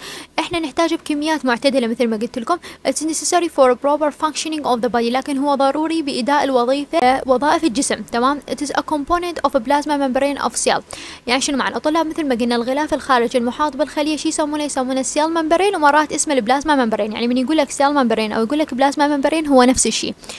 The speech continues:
تمام؟ It's found within the phospholipid bilayer. الفوسفوليبيد بايلير هي نفسها البلازما membrane أو السيل membrane. يعني من يقول لك بلازما membrane، سيل membrane، فوسفوليبيد بايلير هو نفس الشيء، أوكي؟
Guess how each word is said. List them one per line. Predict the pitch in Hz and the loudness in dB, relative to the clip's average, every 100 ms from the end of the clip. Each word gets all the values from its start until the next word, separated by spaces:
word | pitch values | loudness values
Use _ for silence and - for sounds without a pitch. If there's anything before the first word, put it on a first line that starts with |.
| - - - | -14 -14 -4
تمام؟ | 247 285 320 - - | 0 2 0 -6 -8
It's | 294 | -6
found | - 359 370 320 | 0 4 4 4
within | 311 285 269 | 2 2 2
the | |
phospholipid | 269 330 330 311 294 277 226 | 2 2 2 0 0 -2 2
bilayer. | 240 226 208 | 2 4 2
الفوسفوليبيد | 240 - 330 - 320 302 311 - 285 302 - | 0 2 2 4 2 4 0 0 -2 -2 2
بايلير | 311 311 320 | 2 4 2
هي | 294 302 | 2 0
نفسها | 302 294 269 | -2 -2 0
البلازما | 233 214 277 294 | 2 2 2 2
membrane | 294 302 294 311 311 | 0 0 0 0 0
أو | 247 | 0
السيل | 240 - 226 220 | 0 0 -2 -2
membrane. | 208 190 - - | -4 -6 -10 -4
يعني | 240 | -2
من | 254 | 0
يقول | 240 311 | 0 2
لك | 247 - - - - | 2 -2 -16 -12 2
بلازما | 262 277 285 262 | 2 4 4 4
membrane، | 240 214 220 | 2 -2 -4
سيل | - 262 269 269 247 | -2 0 2 2 2
membrane، | 226 220 | 2 0
فوسفوليبيد | - 277 - 285 269 262 | -2 -2 2 0 0 0
بايلير | 285 285 302 277 | 0 2 2 2
هو | 269 | 0
نفس | 254 277 233 | 0 2 0
الشيء، | 233 - - | -2 -6 -4
أوكي؟ | 233 320 | 0 0